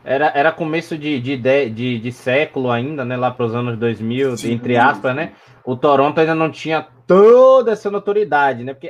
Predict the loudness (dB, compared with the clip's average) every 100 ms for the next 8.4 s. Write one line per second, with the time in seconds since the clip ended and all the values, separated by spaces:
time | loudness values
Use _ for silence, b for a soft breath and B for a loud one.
0 | -14 -8 -8 -8 -8 -10 -12 -16 -18 _
1 | _ _ -8 -4 0 0 0 -4 -4 -2
2 | -2 -2 -4 0 0 0 -6 -6 -6 -4
3 | -4 -4 -2 0 0 0 -2 -2 -4 -4
4 | -4 -6 -8 -12 -6 -2 -2 -4 -14 -16
5 | _ _ _ 0 0 -2 -4 -4 -6 -4
6 | -4 2 0 2 -2 -2 -2 -2 -2 -2
7 | -2 -4 -4 -6 -6 -6 -2 2 4 4
8 | 2 -4 -20 -20